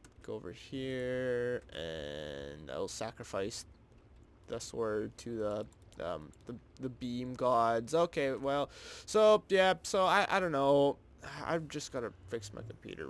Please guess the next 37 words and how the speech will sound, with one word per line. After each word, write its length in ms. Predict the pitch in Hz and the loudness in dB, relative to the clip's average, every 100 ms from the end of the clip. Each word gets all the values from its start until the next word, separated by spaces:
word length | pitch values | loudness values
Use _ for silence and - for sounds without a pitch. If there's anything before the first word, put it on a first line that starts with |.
| - | -6
"Redeemable 440 | 180 254 302 233 | 0 4 10 10
for 120 | 143 151 | 10 6
one 300 | 165 214 202 | 6 4 2
free 220 | 170 202 | -6 -4
use 260 | 185 190 | -2 -2
of 100 | 135 | -4
hippo 260 | - 180 175 | -6 -6 -6
coating 420 | - 147 160 151 - - - - | -2 -2 -2 -6 -12 -20 -6 0
ar-, 140 | 160 185 | 2 4
<laughs> 80 | - | 8
arena 460 | 190 170 202 220 | 8 8 10 10
building 340 | 185 185 208 - | 10 10 10 8
services." 800 | - 220 - 269 247 240 233 - | 8 8 10 8 10 10 8 0
<laughs> 60 | - 247 349 415 220 - - - | -10 -4 2 4 4 2 0 -2
We 140 | 139 | -2
can 200 | 143 175 | 0 4
build 220 | 175 208 | 6 6
holding 340 | 190 208 196 160 | 6 4 2 2
rooms, 360 | 165 160 156 - - - - | 2 2 -2 -10 -14 -14 -10
storage 420 | - 254 220 170 | 8 12 12 8
rooms, 220 | 190 185 | 2 2
dungeons, 500 | 156 202 262 190 196 | 4 4 6 0 0
redstone 480 | 143 208 226 196 190 | 4 4 4 -2 -2
contraptions, 640 | 190 180 170 156 160 147 | -4 0 0 0 -4 -4
the 140 | 147 139 | -6 0
center 420 | 233 226 175 160 | 0 2 4 4
arena, 340 | 151 151 147 | 4 0 0
basically 460 | 147 240 - 190 - | 4 2 4 0 0
anything 640 | 190 196 - - 190 185 156 | -2 -6 -8 -6 -6 -6 -6
you 100 | 165 | -4
need. 300 | 156 127 - - - | -2 -2 -4 -14 -12
And 100 | 139 | -2
we'll 120 | 156 185 | 0 2
even 240 | 214 196 | 0 -4
supply 360 | 175 - 170 170 | -4 0 2 2
the 120 | 165 | 0
material. 640 | 160 - 156 143 139 127 | -4 -2 0 2 2 0